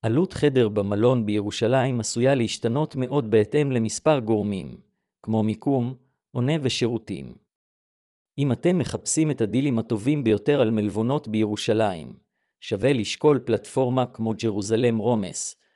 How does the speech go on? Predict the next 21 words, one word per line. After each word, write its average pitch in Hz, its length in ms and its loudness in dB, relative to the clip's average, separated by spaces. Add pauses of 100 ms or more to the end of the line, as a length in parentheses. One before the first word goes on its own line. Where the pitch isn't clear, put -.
(220)
המציעה 110 400 -2
מגוון 139 420 -2
רחב 123 340 0
של 107 200 -2
אפשרויות 117 540 0
שיתאימו 143 480 -2
לכל 151 320 2
תקציב - 580 -4
וטעם. 95 540 -6 (1080)
בין 143 220 2
אם 135 140 2
אתם 131 240 0
מטיילים 113 520 0
בתקציב 117 520 -2
נמוך 117 440 0
ובין 117 320 0
אם 131 120 0
אתם 135 240 -2
מחפשים 147 520 -2
חופשה - 420 0
יוקרתית, 107 760 -2